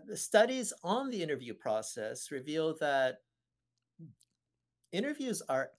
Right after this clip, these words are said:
actually a terrible way to gauge whether or not someone is going to be a good employee. Uh, it's a very noisy indicator, and it's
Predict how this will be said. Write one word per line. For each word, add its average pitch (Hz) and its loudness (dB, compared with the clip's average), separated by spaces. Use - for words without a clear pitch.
actually - -10
a 120 -14
terrible 190 -4
way 135 0
to 120 -12
gauge 135 -8
whether 127 -2
or 117 -8
not 120 -6
someone 127 -6
is 120 -8
going 123 -6
to - -10
be 131 -6
a 127 -4
good 131 -6
employee. 139 -2
Uh, 127 0
it's - -2
a 156 0
very 170 6
noisy 160 2
indicator, 143 0
and 151 0
it's - -4